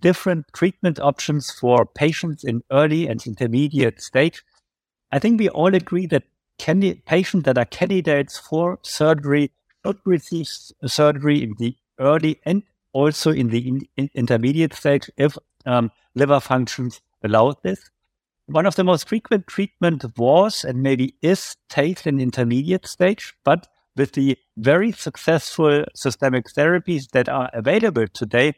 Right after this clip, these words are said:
we had, have to refine the best candidates for this intra-arterial,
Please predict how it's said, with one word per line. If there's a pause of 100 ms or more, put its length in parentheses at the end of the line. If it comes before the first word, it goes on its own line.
(340)
we
had, (300)
have
to
refine (280)
the (400)
best
candidates
for (260)
this
intra-arterial,